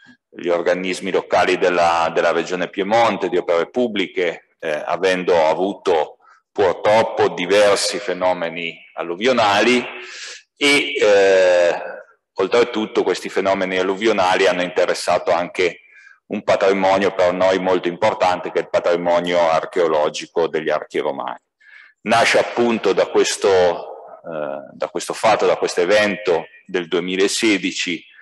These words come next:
un ragionamento, un primo ragionamento sul, sugli interventi sul, sul Bormida per la messa in sicurezza del, delle aree golenali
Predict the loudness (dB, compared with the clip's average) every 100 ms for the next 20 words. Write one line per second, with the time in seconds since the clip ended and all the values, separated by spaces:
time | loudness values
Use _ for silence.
0 | -20 -20 -4 0 2 2 0 0 2 2
1 | 0 -4 0 2 2 0 -6 -6 0 0
2 | 2 2 0 0 0 -2 -2 -4 -4 -6
3 | -8 -2 -2 -2 -6 -6 -6 -4 0 0
4 | 2 2 2 -2 -10 -14 -12 -12 -6 -4
5 | -4 -6 _ _ _ _ -10 -8 -2 2
6 | 4 2 0 2 0 0 0 2 4 2
7 | 0 -4 -6 -2 -2 -2 -2 -4 -4 -8
8 | -10 -6 -2 0 0 -2 -6 -4 -6 -2
9 | -2 -2 -6 -10 -12 -4 0 2 0 -2
10 | -2 0 2 2 0 0